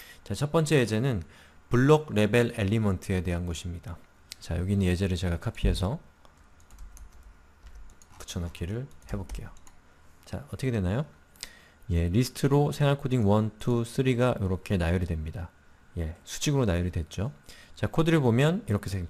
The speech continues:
생겼습니다. 유엘, 유엘은 뭐, 언오더리 리스트라고 해서 순서가 없는 리스트를 만들 때 쓰는 태그죠.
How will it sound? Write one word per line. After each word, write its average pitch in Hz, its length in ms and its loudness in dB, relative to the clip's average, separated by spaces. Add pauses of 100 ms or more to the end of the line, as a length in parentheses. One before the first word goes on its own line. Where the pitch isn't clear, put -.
(100)
생겼습니다. 90 560 -6 (180)
유엘, 110 420 4 (1120)
유엘은 117 920 2
뭐, 87 280 0
언오더리 107 560 2
리스트라고 90 540 -2
해서 85 340 -4
순서가 143 400 0
없는 110 200 -2
리스트를 90 360 -4
만들 85 300 -4
때 - 180 -8
쓰는 101 540 -4
태그죠. 101 440 -6